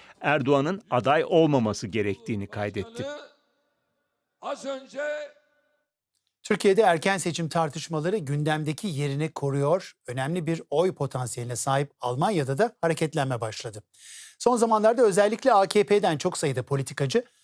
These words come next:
Speaker 3: Almanya'daki Türk seçmenlerle bir araya geliyor. Fakat burada bir sorun var. Çünkü Almanya'da yabancı siyasetçilerin seçim mitingleri düzenlemesi izne tabi. Ancak D V Haber'in araştırmasına göre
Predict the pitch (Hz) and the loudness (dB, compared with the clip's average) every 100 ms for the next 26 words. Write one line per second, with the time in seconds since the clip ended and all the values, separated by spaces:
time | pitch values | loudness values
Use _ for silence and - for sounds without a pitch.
0 | _ - 165 214 220 202 202 220 - 254 | _ 0 2 4 2 2 0 -4 -4 -2
1 | 196 - 175 170 170 185 247 160 127 117 | -2 0 -2 0 0 0 -2 -2 -2 -2
2 | 113 117 110 107 - _ _ _ _ 226 | -6 -8 -8 -10 -16 _ _ _ _ -2
3 | 233 220 233 233 233 226 190 160 131 107 | 0 -2 -2 -2 -2 -2 -2 -2 -4 -10
4 | - - 247 233 120 - _ _ - 165 | -14 -8 -6 -4 -6 -10 _ _ 0 0
5 | 196 269 233 185 214 151 147 160 196 220 | 2 2 2 0 2 0 2 0 -2 -2
6 | 233 185 139 139 - 123 156 226 - 156 | 0 0 0 -8 -6 -4 -4 -4 -6 -6
7 | - 277 196 - 127 - 117 110 156 180 | -4 -2 -4 -6 -10 -8 -8 -4 0 0
8 | 170 170 170 302 339 - 160 135 175 165 | 0 -2 -2 -6 -10 -6 -4 0 0 -2
9 | 131 104 101 _ _ _ - - 156 143 | -8 -10 -16 _ _ _ -18 -4 -2 2
10 | 175 180 - 139 175 170 160 165 196 139 | 0 0 0 2 2 2 2 0 2 0
11 | 123 - 127 127 - 185 147 139 208 | 0 -4 -4 -4 -2 -2 0 0 0